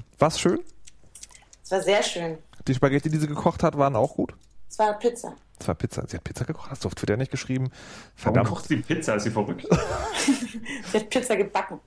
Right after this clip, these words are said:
Speaker 1: Mein Post-Privacy-Modul ist im Arsch. Mist.
Speaker 2: <laughs> Nee, ich hab, ich hab auch geschrieben Pizza.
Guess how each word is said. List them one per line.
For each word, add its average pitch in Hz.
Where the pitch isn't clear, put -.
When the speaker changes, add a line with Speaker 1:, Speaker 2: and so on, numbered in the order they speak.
Speaker 1:
Mein 104
Post-Privacy-Modul 110
ist 90
im 90
Arsch. -
Mist. -
Speaker 2:
<laughs> -
Nee, 214
ich -
hab, 247
ich 247
hab 214
auch -
geschrieben 254
Pizza. 156